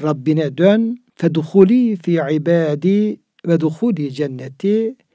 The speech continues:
Önce benim salih kullarım arasına katıl. Dünyada sadık, salih, mümin kullarım arasına katıl. Onlarla beraber güzel bir kulluk hayatı yaşa.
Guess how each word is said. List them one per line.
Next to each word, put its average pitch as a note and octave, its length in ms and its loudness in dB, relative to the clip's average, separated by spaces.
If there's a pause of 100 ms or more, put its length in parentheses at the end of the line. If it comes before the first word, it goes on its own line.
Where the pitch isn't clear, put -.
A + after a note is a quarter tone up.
(480)
Önce F#3 580 -2
benim E3 300 -4
salih D#3+ 460 -6
kullarım C#3 360 -4
arasına D#3 480 -6
katıl. G3+ 400 -2 (800)
Dünyada D#3+ 640 -2 (340)
sadık, D#3 720 -4
salih, D3 540 -4 (140)
mümin F3+ 260 -2
kullarım D3 400 -6
arasına F3 500 -8
katıl. F#3 420 -6
Onlarla D3+ 400 -6
beraber C#3+ 500 0 (140)
güzel D#3 320 0
bir E3+ 320 -2
kulluk E3+ 380 -4
hayatı F3 260 -8
yaşa. F#3+ 500 -4